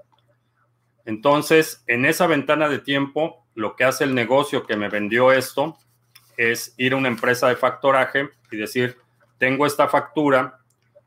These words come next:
eh, Felipe me va a pagar en treinta días, pero necesito el dinero. Entonces, dame el noventa y siete por ciento, noventa y ocho, noventa y cinco, dependiendo de la empresa.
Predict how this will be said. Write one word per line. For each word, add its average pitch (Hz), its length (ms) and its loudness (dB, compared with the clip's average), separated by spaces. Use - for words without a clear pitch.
eh, 104 720 -4
Felipe 120 360 -2
me 127 100 2
va 123 80 4
a 127 80 0
pagar 123 240 2
en 110 160 -4
treinta 127 380 -2
días, 135 520 -2
pero 110 240 -2
necesito 110 400 -6
el 120 100 -2
dinero. 151 440 -2
Entonces, 127 840 -2
dame 131 760 -2
el 107 500 -2
noventa 101 460 -6
y 104 60 -8
siete 120 380 -4
por 117 200 -6
ciento, 131 420 -2
noventa 101 440 -6
y 104 100 -4
ocho, 120 420 0
noventa 95 380 -8
y 98 60 -10
cinco, 120 400 -2
dependiendo 104 540 -4
de 107 60 0
la 104 80 -4
empresa. 123 540 -2